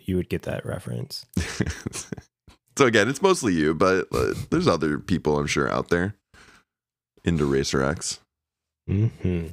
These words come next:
Speaker 1: So let's pretend that I haven't heard your track yet. <laughs>
Speaker 2: Let's, let's pretend that. You should act super surprised about my track.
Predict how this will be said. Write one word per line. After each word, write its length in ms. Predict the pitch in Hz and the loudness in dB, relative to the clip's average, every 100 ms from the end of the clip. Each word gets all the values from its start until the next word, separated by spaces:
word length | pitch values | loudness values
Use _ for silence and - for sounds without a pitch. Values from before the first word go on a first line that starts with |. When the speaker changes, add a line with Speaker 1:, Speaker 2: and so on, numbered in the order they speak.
| - _ - - | -16 _ -20 -8
Speaker 1:
So 500 | - 143 143 101 87 - - - _ _ - _ _ _ _ - | 4 8 8 6 -2 -14 -20 -20 _ _ -20 _ _ _ _ -4
let's 220 | 143 151 - | 0 2 2
pretend 580 | 190 190 110 92 101 | 0 4 4 6 4
that 260 | 117 90 - | 4 2 2
I 100 | 92 | -2
haven't 280 | 95 101 123 | 0 2 2
heard 200 | 87 92 | 2 0
your 80 | 92 | -2
track 340 | - - 147 | 0 0 0
yet. 280 | - 98 107 - 90 - | -4 -8 -10 -6 -2 0
<laughs> 260 | - - | 0 2
Speaker 2:
Let's, 320 | 101 170 - 98 - _ - | 4 4 2 -8 -12 _ 4
let's 220 | 151 - | 4 4
pretend 460 | - 98 95 85 78 | 0 2 2 2 2
that. 320 | 69 58 50 - | 2 2 0 0
You 120 | 107 110 | 2 2
should 320 | - 110 - | 4 0 2
act 480 | 85 80 - - - 107 _ _ _ | 4 4 0 -10 -10 -18 _ _ _
super 480 | - - 95 - 80 | 0 4 2 2 0
surprised 760 | - - 76 57 50 - - - - | -2 2 2 2 -2 -4 -6 -10 -4
about 520 | - 71 64 50 - _ _ _ _ _ _ _ | 0 2 2 0 -4 _ _ _ _ _ _ _
my 160 | 90 64 | 0 0
track. 440 | - 69 58 - | 0 0 0 -4